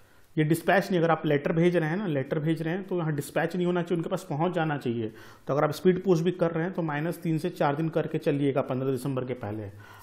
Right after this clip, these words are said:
और बेटर होगा आप मेल से ही भेजिए, तुरंत चला जाएगा पन्द्रह तारीख को, कोई टेंशन की बात नहीं है। अ, लेकिन देखिए यहाँ पे आपका दो चार, अ, पांच इन्फॉर्मेशन और ऐसे हैं जो आपको साथ में देना होगा अपने ऑब्जर्वेशंस के साथ में,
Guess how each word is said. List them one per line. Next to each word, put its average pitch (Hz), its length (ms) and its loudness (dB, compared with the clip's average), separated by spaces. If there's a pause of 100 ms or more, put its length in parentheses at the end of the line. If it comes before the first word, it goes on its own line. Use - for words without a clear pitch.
(160)
और 113 200 -2
बेटर 127 280 0
होगा 156 240 4
आप 147 220 0
मेल 120 520 -2
से - 160 -2
ही 175 100 6
भेजिए, 165 400 0 (460)
तुरंत 143 260 0
चला 175 220 2
जाएगा 180 220 0
पन्द्रह 165 300 -2
तारीख 160 260 -2
को, 165 140 -2
कोई 147 220 0
टेंशन 151 320 -4
की 160 100 -2
बात 160 220 -2
नहीं 151 200 -4
है। 156 320 -10 (300)
अ, 117 360 -2
लेकिन 143 340 0
देखिए 202 320 2
यहाँ 185 160 4
पे 180 100 0
आपका 175 200 2
दो 156 140 0
चार, 170 200 -2
अ, 143 200 -4
पांच 196 280 4
इन्फॉर्मेशन 185 500 0
और 185 280 0
ऐसे 175 240 0
हैं 175 140 0
जो 165 100 0
आपको 156 180 -4
साथ 139 300 0
में 170 140 2
देना 147 220 -2
होगा 147 200 0
अपने 151 180 -2
ऑब्जर्वेशंस 135 460 -4
के 151 80 -6
साथ 127 280 -2
में, 175 160 -4